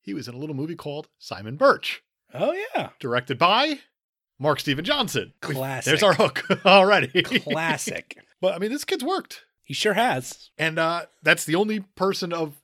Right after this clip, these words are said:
Speaker 1: of air quote, note in this <laughs> movie.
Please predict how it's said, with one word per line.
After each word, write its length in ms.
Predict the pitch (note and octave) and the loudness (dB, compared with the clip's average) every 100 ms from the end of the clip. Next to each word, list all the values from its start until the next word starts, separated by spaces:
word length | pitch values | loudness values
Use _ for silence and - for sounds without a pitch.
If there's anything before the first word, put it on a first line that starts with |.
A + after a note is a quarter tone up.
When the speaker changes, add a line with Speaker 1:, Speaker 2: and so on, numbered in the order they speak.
| _ | _
Speaker 1:
of 260 | D3 C#3+ C3 _ _ _ | -2 -2 -8 _ _ _
air 140 | E3 E3+ | 0 2
quote, 300 | - F3+ - _ | 2 -2 -2 _
note 400 | B2+ C#3+ C4+ - _ | 0 2 2 -4 _
in 160 | E3+ F3 | -4 -2
this 180 | D#3+ - | -2 0
<laughs> 180 | F3+ - | 0 6
movie. 720 | C#4+ - - D4 - D#4 - | 6 6 2 2 2 -2 -4